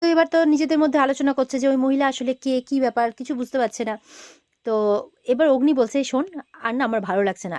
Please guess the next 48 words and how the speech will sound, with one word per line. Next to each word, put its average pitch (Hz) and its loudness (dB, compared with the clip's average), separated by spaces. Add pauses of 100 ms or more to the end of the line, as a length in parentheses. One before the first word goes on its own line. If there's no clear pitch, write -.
একটা 214 -8
ব্ল্যাক 196 -4
কফি 202 -6
দরকার, 170 -4
বুঝতে 208 -8
পারলি? 233 -2 (340)
মাথাটা 240 -4
পুরো 262 -2
একদম 247 0 (120)
ঝ্যাং 190 -4
হয়ে 214 -2
গেছে, 185 -4
এতগুলো 247 -2
প্রশ্ন 240 -6
মাথার 240 -4
মধ্যে 247 -2
জমা 220 -2
হয়ে 262 0
গেছে 269 -4
না, 254 -4
আর - -6
ভালো 214 -6
লাগছে 185 -4
না, 156 -12
ঠিক 269 -8
আছে, 254 -4
আমি 220 -4 (140)
কফির 214 -6
দোকান 196 -6
খুঁজতে 196 -8
যাচ্ছি।" 170 -6 (460)
এই 262 0
বলে 302 2
অগ্নি 220 2
ওখান 196 -2
থেকে 226 0
যায়। 190 -2 (500)
আর 185 -2 (100)
ওদিকে 277 0
কিন্তু 285 0
যেই 240 2
ছেলেটা 254 -2
ফলো 254 0
করছিল 269 0
সেই 247 0
ছেলেটা 226 -4
এবার 220 0
ট্রাক 196 -2